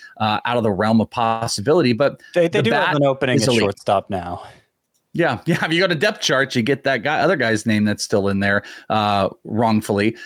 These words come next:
Speaker 1: at this point. But, you know, they could make that move. That doesn't really necessarily adjust, like, the fantasy,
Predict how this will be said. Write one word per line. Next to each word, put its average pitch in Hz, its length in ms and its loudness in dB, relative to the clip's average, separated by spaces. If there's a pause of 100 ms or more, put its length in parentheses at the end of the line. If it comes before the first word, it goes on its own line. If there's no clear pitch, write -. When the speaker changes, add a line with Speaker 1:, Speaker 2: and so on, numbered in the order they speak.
(100)
Speaker 1:
at 113 160 -4
this 127 180 0
point. 117 360 0
But, 180 280 2
you 196 80 2
know, 185 160 2
they 165 220 0
could 170 420 0
make 156 300 2
that 139 240 0
move. 143 220 2
That 156 100 0
doesn't 160 340 0
really 143 240 2
necessarily 127 600 2
adjust, 117 380 0
like, 107 160 0
the 104 80 -2
fantasy, 113 680 0